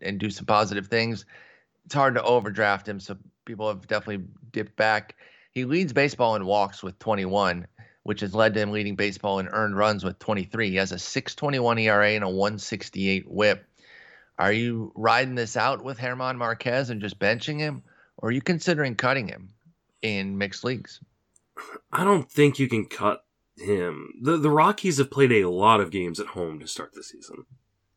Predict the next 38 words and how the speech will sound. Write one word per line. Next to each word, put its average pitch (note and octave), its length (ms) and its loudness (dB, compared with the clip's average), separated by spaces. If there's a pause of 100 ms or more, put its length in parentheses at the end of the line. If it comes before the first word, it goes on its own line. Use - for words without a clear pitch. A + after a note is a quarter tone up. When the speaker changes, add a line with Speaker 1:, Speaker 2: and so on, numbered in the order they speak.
(240)
Speaker 2:
Um, F#2 400 -2
and G#2 460 0 (320)
of A#2+ 120 6
Speaker 1:
Yeah, F#2+ 80 6
he A2 80 6
only A#2 120 6
Speaker 2:
his A2+ 140 4
Speaker 1:
has - 40 -16
two B2+ 240 -2
road G#2 320 2
starts. F#2 300 -2
Speaker 2:
Yeah, E2+ 260 -4
and C#3+ 140 6
they're B2+ 220 4
both A#2+ 400 6 (120)
versus G2+ 460 2
San F#2 160 -4
Francisco, - 520 -10 (500)
which G3+ 180 6
is, F#3 80 2
I - 20 6
mean, F#3+ 120 8
Speaker 1:
Mm-hmm. D3 80 4
Speaker 2:
a - 20 -6
great F3+ 220 6
place C#3+ 260 6
to A2+ 100 -4
pitch, D3 360 0
but B2 80 -6
San E3+ 100 0
Francisco C3 400 2
has G#2 140 -2
been A2+ 240 0
Speaker 1:
But G2+ 80 -2
they're D#3+ 140 4
good. F3+ 260 4
Speaker 2:
extremely D#3+ 480 4
hot. G2 540 8